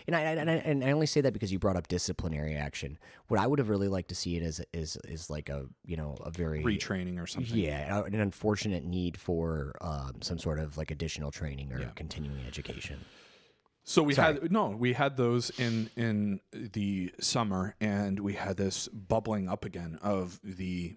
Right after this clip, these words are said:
Speaker 2: movements themselves of Black Lives Matter, and,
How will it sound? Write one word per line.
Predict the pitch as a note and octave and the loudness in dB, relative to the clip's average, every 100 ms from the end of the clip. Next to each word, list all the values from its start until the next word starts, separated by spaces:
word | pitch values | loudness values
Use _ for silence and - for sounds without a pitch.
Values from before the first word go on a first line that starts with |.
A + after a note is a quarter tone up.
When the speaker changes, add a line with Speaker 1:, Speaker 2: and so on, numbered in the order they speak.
| - | -2
Speaker 2:
movements | G2 G#2 G2 G2+ G2+ F#2 | 0 2 0 0 -2 0
themselves | F#2+ F2 - F2+ E2+ - | -4 -4 -2 0 0 -4
of | E2+ - - | -8 -10 -6
Black | F#2+ F2 F#2 | -2 0 0
Lives | F2+ F#2+ | -2 0
Matter, | G#2+ G2+ F2+ F2 F2 | 2 2 2 0 -2
and, | E2+ | -6